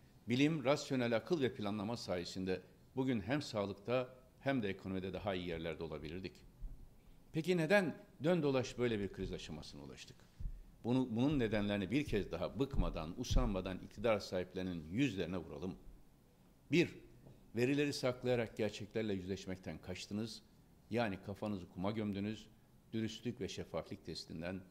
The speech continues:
sınıfta kaldınız. İki, halka tedbirleri icbar ederken kendinizi istisna tuttunuz ve lebeleb kavramını literatüre kazandıracak çifte standartlar uyguladınız, samimiyet testinden de sınıfta kaldınız. Üç,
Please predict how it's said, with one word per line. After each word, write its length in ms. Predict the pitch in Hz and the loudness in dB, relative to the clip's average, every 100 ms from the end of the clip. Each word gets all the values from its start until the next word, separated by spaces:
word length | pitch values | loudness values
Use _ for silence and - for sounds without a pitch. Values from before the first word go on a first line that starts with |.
| - | -14
sınıfta 400 | - 85 - 90 | -10 -8 -6 -6
kaldınız. 540 | 87 87 82 - - - - - - - - - - | -8 -10 -14 -16 -18 -20 -20 -20 -20 -20 -16 -12 -8
İki, 420 | 226 196 151 - - - - - - | 2 4 4 -2 -18 -20 -20 -20 4
halka 380 | 123 127 170 | 4 6 4
tedbirleri 500 | 170 143 120 131 127 | 2 0 2 4 4
icbar 380 | 127 110 117 131 | 4 0 2 4
ederken 540 | 117 127 127 131 123 110 - - | 4 4 4 2 0 -2 -8 -10
kendinizi 460 | - 135 131 123 120 | -2 2 2 0 -2
istisna 540 | 113 - 101 - 135 | -4 -6 -6 -2 -2
tuttunuz 520 | 127 104 - 120 123 - - - | -2 -6 -2 -2 -2 -8 -20 -4
ve 140 | 110 117 | 0 2
lebeleb 520 | 131 147 131 107 107 | 4 6 6 2 -2
kavramını 500 | - 98 101 98 95 | 0 0 2 0 0
literatüre 640 | 95 104 104 95 101 104 - | -2 -4 -2 -4 -2 -4 -4
kazandıracak 760 | 101 98 95 92 98 120 - - - - | -4 -2 -2 -2 0 -2 -4 -20 -20 -12
çifte 300 | - 104 117 | -8 -4 -4
standartlar 560 | - 98 90 85 107 101 | -4 -4 -4 -4 -4 -4
uyguladınız, 680 | 95 90 87 95 110 - - - - | -2 -4 -2 -4 -6 -8 -16 -16 -12
samimiyet 680 | - 101 90 82 87 92 | -6 -4 -2 -4 -4 -6
testinden 520 | - 87 - 90 113 117 | -8 -10 -6 -4 -2 -4
de 60 | |
sınıfta 380 | - 80 - - | -6 -10 -14 -4
kaldınız. 560 | - - - - - - - - - - - - - | -2 -2 -4 -12 -16 -18 -20 -20 -20 -18 -18 -8 2
Üç, 360 | 175 175 - | 2 2 -4